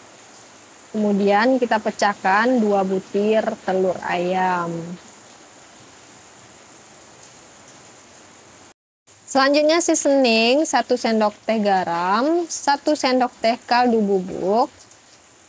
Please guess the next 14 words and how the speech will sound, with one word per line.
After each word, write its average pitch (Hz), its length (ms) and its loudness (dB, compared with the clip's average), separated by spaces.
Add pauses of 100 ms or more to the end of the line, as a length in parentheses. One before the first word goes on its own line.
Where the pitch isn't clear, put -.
(120)
satu 226 480 0
sendok 214 480 -2
teh 240 160 2
lada 196 400 2
bubuk. 185 640 -4 (1040)
Kemudian 202 640 0
ini 214 480 0
kita 202 240 -2
tutup 185 480 -6
lalu 185 320 -2
kita 175 640 -6 (320)
haluskan 185 640 -6
ya. 214 160 -2 (1400)
Nah, 180 400 -6